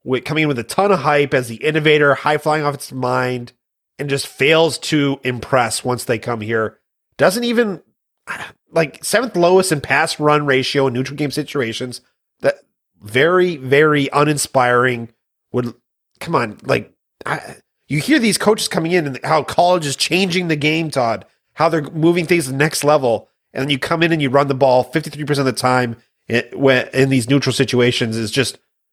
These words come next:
piss poor, piss poor. And, you know, middle of the pack in salary cap, and they need to desperately invest in the second worst offensive line,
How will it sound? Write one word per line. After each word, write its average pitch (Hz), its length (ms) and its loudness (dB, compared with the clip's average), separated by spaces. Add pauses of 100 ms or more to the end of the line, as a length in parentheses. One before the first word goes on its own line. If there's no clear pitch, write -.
(220)
piss 160 240 2
poor, 95 420 -2
piss - 400 0 (160)
poor. 110 480 0 (400)
And, 127 500 2 (380)
you 233 80 -4
know, 214 100 0
middle 220 180 6
of 226 40 -2
the 220 80 2
pack 175 340 0
in 170 80 -2
salary 151 360 2
cap, 143 480 0
and 143 100 -8
they 143 100 0
need 147 240 -4
to 151 80 -2
desperately 147 520 0
invest 131 420 0
in 131 120 -16
the 104 100 -10
second 170 520 0
worst 139 240 4
offensive 123 400 -2
line, 123 460 -4